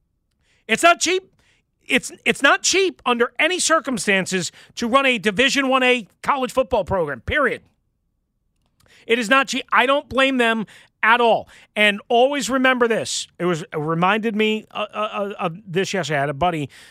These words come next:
uh, that's a big college football fan, Penn State alum, goes to a couple of Penn State games a year despite living on Eastern Long Island. He was saying, "Chris, you remember twenty years ago, twenty-five years ago or whatever it was,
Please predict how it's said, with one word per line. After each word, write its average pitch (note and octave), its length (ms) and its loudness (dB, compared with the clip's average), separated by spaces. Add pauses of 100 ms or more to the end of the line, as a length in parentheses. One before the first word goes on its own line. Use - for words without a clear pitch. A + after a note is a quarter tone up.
(140)
uh, C3+ 100 -2
that's C#3 180 -4
a - 40 -16
big G3 160 -2
college G3 260 -2
football F3+ 320 -2
fan, C3 240 -4
Penn F3+ 240 -2
State G3 240 -2
alum, F#3 380 0 (240)
goes F#3+ 240 0
to - 80 -2
a F#3+ 60 -2
couple G#3 220 -4
of F3+ 60 -6
Penn F#3 160 0
State F#3+ 220 -2
games F3 260 -6
a F3 40 -6
year F3 120 0
despite F3+ 380 -2
living F#3 240 0
on F3 140 2
Eastern F3+ 300 -4
Long E3+ 180 -2
Island. E3 300 -2 (280)
He F3 80 -6
was F#3 100 -4
saying, F3 300 0 (260)
"Chris, G#3 240 -2
you G#3 140 -2
remember A3+ 540 -4 (260)
twenty G3+ 320 -4
years G3 240 -2
ago, G#3 240 -2
twenty-five F#3 880 -8
years G3+ 240 -2
ago G3+ 180 -2
or G3 140 -2
whatever F#3 300 0
it G3+ 60 -8
was, F#3+ 300 -2